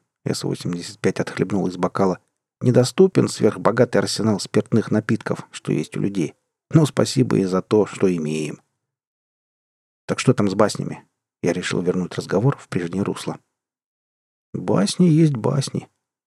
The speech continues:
То есть никто не охотится за ребятами вроде нас?» Иронично, хотя и с долей растущего любопытства, уточнил я. «Ну, системе, естественно, неприятно появление роботов,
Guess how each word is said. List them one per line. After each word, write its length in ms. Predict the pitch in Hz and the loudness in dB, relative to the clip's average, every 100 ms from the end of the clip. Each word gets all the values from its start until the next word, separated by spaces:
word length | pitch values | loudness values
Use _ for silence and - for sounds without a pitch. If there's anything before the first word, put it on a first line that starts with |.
| _ _ _ _ | _ _ _ _
То 80 | 123 | 0
есть 300 | 117 - - - | 0 -2 -14 -4
никто 360 | 113 - 127 | -4 2 2
не 120 | 110 | 4
охотится 580 | 101 - 196 185 - - | 2 4 4 4 2 -2
за 140 | - 131 | 0 4
ребятами 480 | 135 127 - 95 90 | 4 4 0 -2 -4
вроде 300 | 82 87 117 | -2 0 2
нас?» 260 | 90 - _ _ _ _ - | 0 -4 _ _ _ _ -4
Иронично, 640 | 98 92 151 - 131 - | 0 6 4 4 -4 -4
хотя 240 | - 123 147 | -4 2 4
и 60 | |
с 80 | 151 | 6
долей 260 | 104 147 151 | 6 6 4
растущего 520 | 131 - 143 - 104 | 0 2 0 2 0
любопытства, 640 | 95 85 - 147 - - | 0 0 2 0 2 0
уточнил 500 | 165 123 107 - 107 | 0 -2 -4 0 0
я. 260 | 95 - - _ _ _ _ _ _ _ _ _ _ _ _ _ | 0 -4 -8 _ _ _ _ _ _ _ _ _ _ _ _ _
«Ну, 480 | - 120 123 110 87 - | 2 6 6 6 0 -4
системе, 640 | - - - 147 160 151 | -6 -6 0 4 8 8
естественно, 580 | 123 - 147 143 - 123 | 4 4 2 2 4 6
неприятно 680 | 117 110 113 120 180 180 104 | 6 4 4 4 4 2 0
появление 540 | 104 107 101 101 95 | 4 4 4 4 4
роботов, 540 | 101 110 92 - 87 | 4 4 2 -2 -4